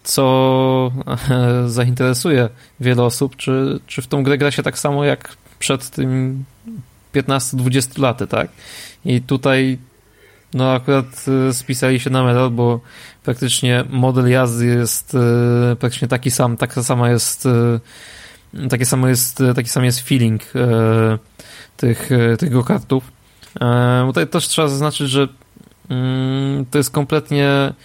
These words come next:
inna gra niż na przykład Mario Karty. E, to jest, myślę, że warte zaznaczenia, jest dużo bardziej skillowa.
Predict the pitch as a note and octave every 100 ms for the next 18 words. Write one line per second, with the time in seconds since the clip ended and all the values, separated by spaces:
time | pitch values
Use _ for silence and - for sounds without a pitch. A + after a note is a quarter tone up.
0 | - - C#3+ C#3 C3+ C3+ C3+ B2 B2+ C3+
1 | B2 A#2+ A2+ - - - _ _ - -
2 | - _ - B2+ A#2+ A#2 A#2+ B2 A#2+ C#3+
3 | B2 A#2 A#2+ B2 A#2+ A#2+ B2 - C3 B2
4 | B2 A#2+ A#2 A#2+ C3 B2+ B2+ A#2+ A#2+ A#2
5 | A#2 A#2 - C3 C3 B2